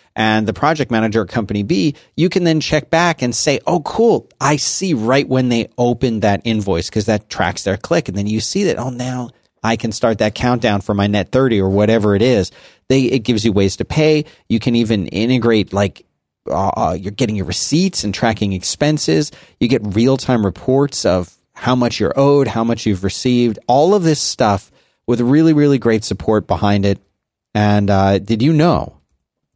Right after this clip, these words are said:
that on average, FreshBooks, they did a study, FreshBooks customers double their revenue in the first twenty-four months, and you get paid an average of five days faster. You can even do stuff like record billable time. I mean, everything is built into this. It integrates with Google Apps, Zendesk,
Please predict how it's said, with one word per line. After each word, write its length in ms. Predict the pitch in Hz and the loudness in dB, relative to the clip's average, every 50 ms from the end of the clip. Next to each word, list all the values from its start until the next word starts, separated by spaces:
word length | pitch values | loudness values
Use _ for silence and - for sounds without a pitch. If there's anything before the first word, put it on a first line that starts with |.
| _ _ | _ _
that 100 | - 120 | 0 2
on 140 | 123 127 127 | 2 2 4
average, 360 | 131 139 135 127 120 - - | 2 2 2 2 0 -2 -2
FreshBooks, 460 | - 127 127 127 - - 131 113 - | 0 0 0 0 -2 -2 -4 -4 -2
they 140 | - 113 110 | -2 -2 0
did 160 | 107 117 101 | 0 0 -2
a 40 | 101 | -2
study, 540 | - - - - 135 113 82 71 76 - - _ _ _ _ _ _ _ _ _ _ _ _ _ _ | -4 -2 -2 0 0 0 0 -2 -4 -8 -12 _ _ _ _ _ _ _ _ _ _ _ _ _ _
FreshBooks 480 | - - 135 139 - - 151 - - - | -2 0 0 0 0 -2 -4 -6 -4 -2
customers 500 | - 127 120 - - 120 120 120 113 - - _ _ _ _ _ - 101 | -2 -2 -2 -2 -2 0 0 0 0 -2 -8 _ _ _ _ _ -6 -2
double 300 | 127 135 151 175 196 180 | 0 2 2 2 2 2
their 180 | 190 170 156 | 4 4 4
revenue 340 | 143 135 127 - 123 123 117 | 4 2 2 2 0 0 2
in 80 | 113 110 | 2 0
the 60 | 101 | 0
first 300 | - - 110 107 - - | 0 0 -2 -2 -2 -2
twenty-four 420 | 117 113 110 104 - - 117 107 | -2 0 0 -2 -2 -2 -2 0
months, 380 | 98 92 90 92 98 - - - _ _ _ _ _ _ - | 2 2 0 0 -2 -6 -10 -18 _ _ _ _ _ _ -2
and 80 | 120 | 0
you 80 | 117 110 | 0 0
get 140 | 127 - - | 0 0 0
paid 180 | 117 117 113 | 0 2 2
an 80 | 117 110 | 2 0
average 400 | - 110 120 113 120 120 107 - | 0 0 0 2 0 0 0 -2
of 160 | - 107 107 | -2 -2 -2
five 340 | - - 113 110 113 110 101 | -2 0 2 2 2 2 2
days 240 | 110 104 101 95 - | 2 0 0 0 -2
faster. 760 | - - 98 95 95 92 - - - - - - - - _ _ _ _ _ _ _ _ _ _ - | -4 -2 0 2 2 0 0 -2 -6 -8 -8 -8 -10 -14 _ _ _ _ _ _ _ _ _ _ -2
You 80 | 131 | 0
can 100 | 127 151 | 2 2
even 140 | 160 160 160 | 2 2 4
do 100 | 160 151 | 2 2
stuff 240 | 139 - - 147 127 | 0 0 -2 0 0
like 160 | 143 135 - | 0 0 0
record 300 | 135 120 - 139 127 113 | -2 -2 0 0 0 2
billable 320 | 120 120 117 117 110 110 104 | 2 2 4 4 2 0 0
time. 300 | - 117 110 113 113 110 | 0 0 2 2 2 2
I 60 | 110 | 2
mean, 180 | 113 113 113 - - | 2 0 0 0 0
everything 500 | 123 123 123 131 143 131 - 131 127 123 | 0 0 2 2 0 0 0 0 0 0
is 140 | 120 113 107 | 0 0 0
built 260 | 110 104 101 104 110 | 0 0 0 0 0
into 240 | 107 117 117 - 110 | 0 0 0 0 2
this. 240 | 107 113 107 - 107 | 2 0 2 0 0
It 80 | 87 | 0
integrates 440 | 113 120 123 107 113 98 95 - - | 2 2 2 2 2 0 0 0 -2
with 120 | 101 92 | -6 -4
Google 300 | - 139 139 131 139 127 | -2 -2 0 0 0 0
Apps, 340 | 127 120 117 117 113 - 104 | 2 2 0 0 -2 -2 -2
Zendesk, 640 | 107 117 120 120 113 117 113 113 113 110 - - | -2 0 0 0 2 2 2 2 2 0 -2 -6